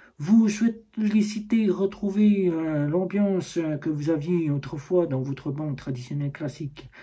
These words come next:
car maintenant vous êtes en banque en ligne et ça ne vous satisfait pas car vous n'avez pas ac-, accès au service client, je parle de Boursorama Banque,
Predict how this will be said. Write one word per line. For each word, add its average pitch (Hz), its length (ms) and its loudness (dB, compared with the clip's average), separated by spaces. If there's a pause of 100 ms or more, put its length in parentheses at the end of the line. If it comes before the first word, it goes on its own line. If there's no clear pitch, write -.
(540)
car 165 400 4
maintenant 160 280 0
vous 143 220 -2
êtes 147 160 -4
en 143 80 -2
banque 135 260 -4
en 147 80 -4
ligne 143 400 0
et 165 420 2
ça 143 180 -4
ne 143 120 2
vous 135 140 -2
satisfait - 540 -10
pas 170 280 -2
car 139 140 -6
vous 131 140 -4
n'avez 127 240 0
pas 165 340 -6 (220)
ac-, - 340 -12
accès - 580 0
au 165 80 -2
service 135 480 -6 (120)
client, 175 580 0
je - 100 -8
parle 131 260 -6
de 131 100 -2
Boursorama 156 720 -2
Banque, 208 500 2